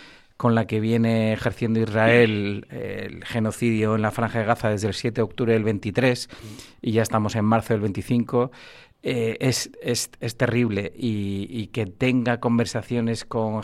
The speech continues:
Speaker 1: Hamas, eh, porque Israel acaba de decidir parar el segundo, el segun-, la segunda fase de, de las negociaciones y tal. Bueno, en fin, me parece que, que con todas esas declaraciones que ha hecho Trump de qué es lo que quiere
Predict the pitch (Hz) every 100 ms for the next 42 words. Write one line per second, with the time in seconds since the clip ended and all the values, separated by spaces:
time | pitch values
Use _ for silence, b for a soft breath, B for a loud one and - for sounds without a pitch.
0 | - 113 123 127 - B B B B B
1 | - 123 117 110 - 110 - 113 98 101
2 | 113 123 110 104 120 117 107 110 113 -
3 | 107 113 117 113 110 107 110 110 107 107
4 | 104 101 101 101 - 104 113 110 113 110
5 | 104 101 B B B B - 107 127 117
6 | 120 120 117 117 117 123 - 139 - 120
7 | 110 107 107 107 101 110 107 107 101 107
8 | 98 127 131 123 113 - 107 120 127 B
9 | B B - 107 90 120 98 - 110 104
10 | 104 107 - 104 110 104 101 98 107 113
11 | 101 120 110 104 117 110 104 107 107 101
12 | 110 110 - 107 107 104 117 110 98 104
13 | 98 92 113 104 107 113 - 113 110 104